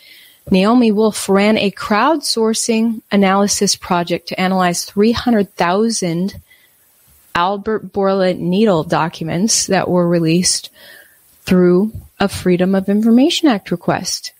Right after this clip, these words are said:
In January, U S District Judge Mark Pittman of the Northern District of Texas ruled that the documents, uh, be released,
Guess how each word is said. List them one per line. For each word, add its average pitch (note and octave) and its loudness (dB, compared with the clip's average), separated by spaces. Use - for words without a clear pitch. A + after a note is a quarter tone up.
In G#3 2
January, G3 2
U F#3+ 0
S G3 -2
District - -4
Judge F#3 0
Mark F3+ -2
Pittman G#3 -2
of F3+ -2
the F3+ 0
Northern F3+ 0
District F3 -2
of - -8
Texas - -6
ruled F#3+ -2
that F3 -2
the F3+ -4
documents, F3 -4
uh, F#3 -2
be A3+ 0
released, A3 0